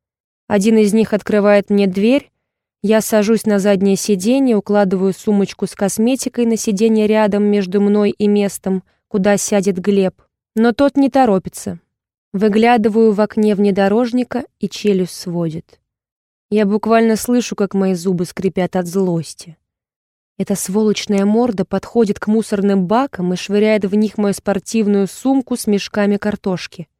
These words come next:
Медленно возвращается к машине и садится рядом со мной, как ни в чём не бывало. Чувствует, как исцепляю его взглядом, поворачивается.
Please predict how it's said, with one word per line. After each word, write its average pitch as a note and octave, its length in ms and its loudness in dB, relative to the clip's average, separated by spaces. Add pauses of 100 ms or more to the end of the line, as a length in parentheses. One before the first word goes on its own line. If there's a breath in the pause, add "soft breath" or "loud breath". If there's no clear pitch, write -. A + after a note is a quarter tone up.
(440)
Медленно B3+ 520 4
возвращается A3+ 680 0
к - 80 -4
машине A#3 460 2
и G#3+ 40 2
садится G#3 460 -2
рядом G3+ 280 2
со G3+ 200 -2
мной, G#3 220 2
как - 180 -6
ни G3+ 80 0
в - 60 -10
чём G#3 220 -2
не G#3 80 2
бывало. F#3 500 -2 (720)
Чувствует, A3 460 0
как G3+ 220 -2
исцепляю G#3 680 0
его F#3 220 0
взглядом, G#3 720 -2 (480)
поворачивается. G3 1000 -2